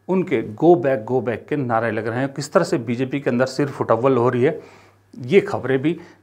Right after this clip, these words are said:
छुप नहीं रही है। कितने ही नेता बीजेपी को छोड़ छोड़ के कांग्रेस में आ रहे हैं, खास करके कर्नाटक और तेलंगाना में तो ऐसा लग रहा है कि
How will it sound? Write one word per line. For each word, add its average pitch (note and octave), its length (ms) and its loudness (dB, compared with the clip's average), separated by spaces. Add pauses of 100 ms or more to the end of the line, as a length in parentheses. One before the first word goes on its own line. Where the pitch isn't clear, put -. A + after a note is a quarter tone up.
छुप C#3 220 -6
नहीं D3 240 4
रही C#3 180 4
है। C3+ 260 -2 (460)
कितने F3+ 360 2
ही G3+ 200 4
नेता B2 360 0
बीजेपी B2 440 -4
को C#3 120 -4
छोड़ D3 320 -2
छोड़ A#2+ 260 -4
के D3 140 -6
कांग्रेस B2+ 480 -2
में C#3+ 100 2
आ C3+ 80 6
रहे C#3+ 120 2
हैं, D#3 60 -4
खास A#2+ 200 0
करके D3+ 260 -2
कर्नाटक C3+ 560 2
और D#3+ 100 2
तेलंगाना C#3 480 2
में D#3+ 120 0
तो C#3+ 80 0
ऐसा C3+ 180 0
लग C3 140 2
रहा C3 120 6
है D#3 60 2
कि F3 140 -2